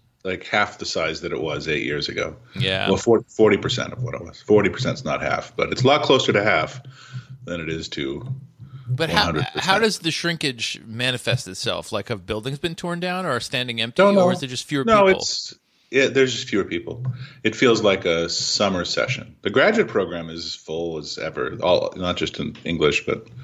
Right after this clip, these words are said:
Speaker 1: the graduate programs at the school. It's just the undergraduate enrollment has fallen
Speaker 2: Yeah.
Speaker 1: dramatically. Uh, seems to have been arrested, but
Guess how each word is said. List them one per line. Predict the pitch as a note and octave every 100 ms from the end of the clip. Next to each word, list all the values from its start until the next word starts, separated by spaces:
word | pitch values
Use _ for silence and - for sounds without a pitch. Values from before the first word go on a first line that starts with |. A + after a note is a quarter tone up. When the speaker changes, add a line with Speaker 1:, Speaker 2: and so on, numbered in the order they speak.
| - - -
Speaker 1:
the | - -
graduate | G2+ F#2 E2+
programs | - A#2+ F#2 D#2 D2
at | C2+
the |
school. | - C2+ C#2
It's | D2+ -
just | E2 -
the | F2+
undergraduate | G#2 G2 E2 D#2 D#2 C2+
enrollment | D2+ C#2 C#2+ - -
has | C2
fallen | - C#2+ C2+ - - - - - -
Speaker 2:
Yeah. | G2 G2 - -
Speaker 1:
dramatically. | - - C3+ C#3 - - - - - - -
Uh, | C#2 -
seems | - D#3+ A#2+
to |
have | F#2
been | F2+ D#2+
arrested, | C#2+ D2 - C#2 C#2
but | D#2 D2 -